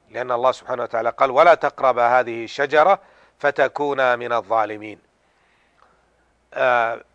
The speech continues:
أيضًا من ما يستفاد من هذه الآية أن الإنسان يبتعد عن المعاصي ويبتعد عن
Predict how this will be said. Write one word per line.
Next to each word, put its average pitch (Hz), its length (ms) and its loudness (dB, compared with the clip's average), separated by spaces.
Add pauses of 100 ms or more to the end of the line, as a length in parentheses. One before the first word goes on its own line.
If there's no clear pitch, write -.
(120)
أيضًا 180 300 2
من 156 400 -8 (640)
ما 147 140 0
يستفاد 147 520 2
من 131 160 -8
هذه 131 640 -2
الآية 127 560 0 (640)
أن 147 180 -8
الإنسان 135 540 -4
يبتعد 160 600 -4
عن 123 160 -4
المعاصي 110 680 -4 (240)
ويبتعد 127 640 -4
عن 117 260 -6